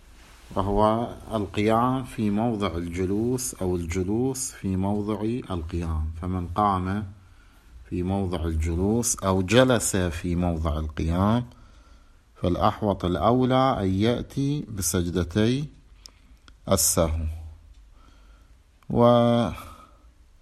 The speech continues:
هذا المقام، آه، يوجد طائفتان من الروايات، طائفة أمرت بالسجود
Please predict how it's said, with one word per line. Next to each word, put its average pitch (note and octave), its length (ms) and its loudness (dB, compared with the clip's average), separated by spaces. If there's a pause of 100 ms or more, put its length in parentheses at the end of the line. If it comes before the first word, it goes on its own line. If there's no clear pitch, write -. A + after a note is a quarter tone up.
(1160)
هذا D3+ 400 6
المقام، A2 1080 2 (100)
آه، G#2 200 2
يوجد A#2 400 2
طائفتان G#2 800 2
من F2+ 160 2
الروايات، D#2 720 0
طائفة A2+ 720 4 (840)
أمرت G#2+ 480 2
بالسجود F#2 720 -2